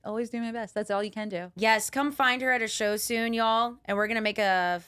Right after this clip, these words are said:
Speaker 2: fellow Ibbler out of you.
Speaker 1: I'm gonna Ibble it out.
Speaker 2: She'll be Best Sam Lopez on that. You could probably just get
Speaker 1: Yeah. Ibble me.
Speaker 2: Sam, Ibble me. Ibble me this.
Speaker 1: Is that, is that what they say?
Speaker 2: Riddle
Speaker 1: Ibble
Speaker 2: me
Speaker 1: this?
Speaker 2: that. Yeah.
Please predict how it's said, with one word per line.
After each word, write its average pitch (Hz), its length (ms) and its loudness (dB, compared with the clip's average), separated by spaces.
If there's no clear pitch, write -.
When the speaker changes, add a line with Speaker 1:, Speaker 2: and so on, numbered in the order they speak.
Speaker 2:
fellow 180 300 2
Ibbler 214 400 2
out 175 160 2
of 175 60 -4
you. 180 340 -2
Speaker 1:
I'm 175 120 -6
gonna 175 160 -2
Ibble 175 280 -4
it 170 60 -2
out. 180 280 -6
Speaker 2:
She'll - 180 -2
be 208 120 0
Best 190 300 2
Sam 185 220 -2
Lopez 180 380 0
on 175 160 -2
that. 165 260 0
You 196 100 -8
could 190 100 -12
probably 214 280 -2
just 165 260 -6
get 151 300 -2
Speaker 1:
Yeah. 254 180 -4
Ibble 226 200 -6
me. 175 180 -14
Speaker 2:
Sam, 165 360 -2
Ibble 214 220 -2
me. 143 260 -4
Ibble 185 220 -2
me 202 140 0
this. 190 600 -2
Speaker 1:
Is 180 60 -14
that, 185 200 -2
is 180 120 -6
that 165 120 -2
what 175 100 -2
they 165 80 -4
say? 160 140 -6
Speaker 2:
Riddle 185 200 4
Speaker 1:
Ibble 196 40 0
Speaker 2:
me 196 80 0
Speaker 1:
this? 185 80 -2
Speaker 2:
that. - 640 -2
Yeah. 175 380 -4